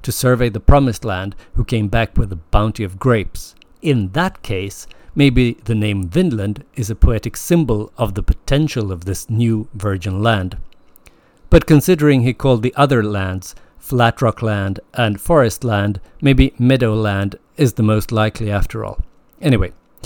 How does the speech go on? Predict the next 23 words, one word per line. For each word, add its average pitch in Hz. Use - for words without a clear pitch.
Vinland 180
offered 139
leafy 139
forests, 127
plenty 139
of 117
salmon, 139
and 110
far 160
richer 117
soil 120
than 104
any 151
place 107
the 117
Scandinavians 110
had 110
ever 104
settled 101
before. 101
As 139
winter 151
approached, -